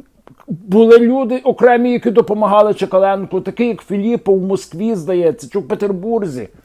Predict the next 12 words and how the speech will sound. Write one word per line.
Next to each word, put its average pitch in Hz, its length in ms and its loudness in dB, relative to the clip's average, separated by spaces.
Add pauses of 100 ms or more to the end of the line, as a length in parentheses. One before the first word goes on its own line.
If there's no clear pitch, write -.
(500)
Здавалося 240 580 2
б, 214 100 2
що 208 140 -4
це 226 160 4
неможливо. 185 640 -2
Окремі 143 560 -4 (640)
були 127 400 -4
українці, 127 680 -6
в 135 60 -6
яких 131 280 -10
щось 135 160 -16
пробуджувалося - 880 -18